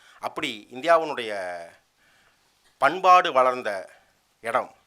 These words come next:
மரத்தடி அப்படிங்கிறது. மரத்தடிக்கு அப்படி ஒரு அழகான பண்பு இருக்கு. இந்த நிலத்துல அவ்வளவு விஷயங்கள் மரத்தின் கீழ் பேசப்பட்டுச்சு. அந்த பேரை இங்க வச்சிருக்கிறதுங்கிறது வந்து ரொம்ப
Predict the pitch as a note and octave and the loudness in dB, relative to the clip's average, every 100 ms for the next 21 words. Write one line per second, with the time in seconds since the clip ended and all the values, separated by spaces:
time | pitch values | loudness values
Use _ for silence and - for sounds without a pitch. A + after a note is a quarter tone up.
0 | _ _ _ _ _ _ A2 C3 - B2 | _ _ _ _ _ _ 0 0 0 -6
1 | A2+ F#2+ F#2 E2 D#2 _ _ _ _ A2 | -6 -12 -18 -20 -20 _ _ _ _ -4
2 | C#3 D#3 D3 B2+ A2+ A2 G#2 F#2 F#2 _ | -4 -4 -10 -8 -10 -10 -14 -14 -18 _
3 | _ _ _ - B2 C3+ C#3+ B2+ G#2+ G2 | _ _ _ -2 0 4 4 2 -4 -6
4 | E2+ _ _ - A#2 C3 A2+ F2+ - _ | -10 _ _ -6 -4 -4 -10 -12 -20 _
5 | _ _ _ _ _ _ _ _ C3+ C#3+ | _ _ _ _ _ _ _ _ -2 2
6 | D#3 G3+ F#3 F3 C#3 D3+ C#3 A#2+ G2+ G2 | 2 2 2 4 4 0 -2 -6 -10 -16
7 | - _ _ _ _ _ _ _ _ _ | -20 _ _ _ _ _ _ _ _ _
8 | - C3+ F#3 F3 B2 F#2+ - _ - A2+ | -14 -8 -4 -2 -4 -10 -18 _ -10 -8
9 | B2 D3 B2 A#2+ G#2 G#2 G2+ - - - | -8 -10 -14 -16 -16 -18 -20 -20 -20 -20
10 | _ _ _ _ _ - D#3+ F3+ F3 G#3 | _ _ _ _ _ -6 -4 -6 -6 -8
11 | F3+ D#3 C#3+ F3 D#3+ D#3 D3+ C#3+ C3 C#3 | -8 -8 -10 -12 -12 -12 -10 -10 -12 -10
12 | C3 B2 | -10 -8